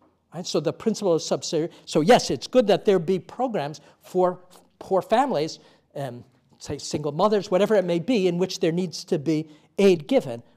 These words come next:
but it should be given respecting their own initiative and not taking it away. Okay. All right, so what are the duties, more in particular,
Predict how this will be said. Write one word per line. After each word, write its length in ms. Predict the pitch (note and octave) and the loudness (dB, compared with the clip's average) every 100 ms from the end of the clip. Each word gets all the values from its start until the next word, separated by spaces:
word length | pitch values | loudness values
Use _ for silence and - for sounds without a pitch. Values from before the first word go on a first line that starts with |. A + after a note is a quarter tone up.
| _ - | _ -4
but 160 | D#3+ | 0
it 120 | D#3 | -2
should 220 | - F3 D3+ | -2 -6 -2
be 120 | D#3+ | -2
given 280 | E3+ D#3 D3 | -2 -6 -6
respecting 760 | C#3+ - - C#4 B3+ - D3+ | -8 -8 -12 -14 -10 -8 -6
their 300 | D#3+ D#3 D3+ _ _ - | -4 -4 -6 _ _ -8
own 180 | D#3 E3 | -4 -4
initiative 600 | D3 D#3 - C3+ G2+ - _ _ - | -4 -6 -8 -14 -18 -20 _ _ -10
and 140 | C3 | -8
not 200 | D3 - | -8 -10
taking 280 | - C3 B2+ | -14 -12 -14
it 80 | A#2 | -14
away. 240 | A2+ G#2+ _ _ _ _ _ _ _ _ _ _ _ _ _ _ _ _ _ _ _ _ _ _ _ _ _ _ _ _ _ _ _ _ _ _ _ _ _ _ | -16 -18 _ _ _ _ _ _ _ _ _ _ _ _ _ _ _ _ _ _ _ _ _ _ _ _ _ _ _ _ _ _ _ _ _ _ _ _ _ _
Okay. 160 | _ - _ _ _ _ _ | _ -20 _ _ _ _ _
All 120 | G#3 | -2
right, 100 | D#3+ | 0
so 80 | - | 4
what 160 | A3+ C#4 | 6 8
are 80 | |
the 160 | G#3+ F#3+ | 8 6
duties, 520 | D3 F3 B3 G3 E3 G3+ | 4 4 4 4 -2 -6
more 160 | E3+ F#3+ | -2 -2
in 80 | F3 | -2
particular, 560 | F3 C#4+ B3+ D3 D3 | -4 -6 -4 -4 -6